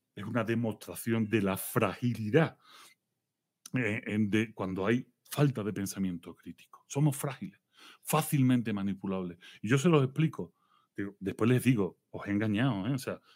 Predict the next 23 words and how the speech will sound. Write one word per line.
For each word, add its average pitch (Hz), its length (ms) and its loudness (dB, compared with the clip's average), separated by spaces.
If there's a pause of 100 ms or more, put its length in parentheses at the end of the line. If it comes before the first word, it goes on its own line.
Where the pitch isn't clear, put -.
(500)
yo 104 240 -4
sabía 123 420 2
que 123 100 -2
esto 117 180 -6
iba 104 100 0
a 101 80 0
pasar - 580 -4 (500)
y 110 160 0
os 95 80 2
lo 92 180 0
planteo 98 380 2
de 127 80 4
esta 127 180 -2
forma 147 480 0 (120)
precisamente 127 680 -2
para 123 200 -4
que 95 220 -10
despertéis 101 1040 -4 (360)
y 127 120 -4
que 95 140 -6
si - 160 -8
tienes 139 340 2
duda, 160 280 0